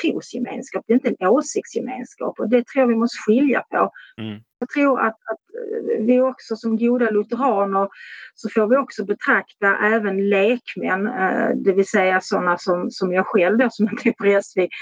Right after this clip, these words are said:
Speaker 1: som en person som faktiskt kan tolka min kristna tro, den kristna läran,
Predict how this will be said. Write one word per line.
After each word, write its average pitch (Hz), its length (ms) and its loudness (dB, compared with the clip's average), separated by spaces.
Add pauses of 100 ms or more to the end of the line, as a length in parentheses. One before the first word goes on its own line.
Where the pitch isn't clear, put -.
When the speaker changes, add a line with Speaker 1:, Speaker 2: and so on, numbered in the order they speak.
(180)
Speaker 1:
som 214 180 2
en - 100 -2
person 208 440 0
som 196 120 -12
faktiskt - 460 -4
kan 180 180 0 (420)
tolka 214 500 2
min 196 260 2
kristna 196 520 -2 (100)
tro, 185 180 4
den 190 100 -4
kristna 196 460 0
läran, 180 520 2